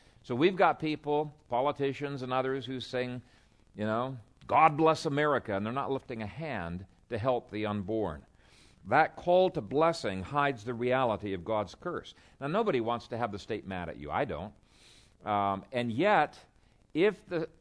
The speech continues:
tyrannical state is praising you, there is some probability that God is not pleased with what's going on. And of course, these citizens were in trouble with God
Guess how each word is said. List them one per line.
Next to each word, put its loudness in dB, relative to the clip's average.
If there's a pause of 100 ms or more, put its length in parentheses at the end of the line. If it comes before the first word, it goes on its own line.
(140)
tyrannical 0
state -2
is -4
praising -4
you, -10 (640)
there 4
is 4 (180)
some 2
probability 0 (420)
that -6
God 8
is -4
not -6
pleased -4
with -8
what's -6
going -2
on. -2
And -6
of -8
course, -2
these -4
citizens -4
were -2
in -6
trouble -4
with -6
God 0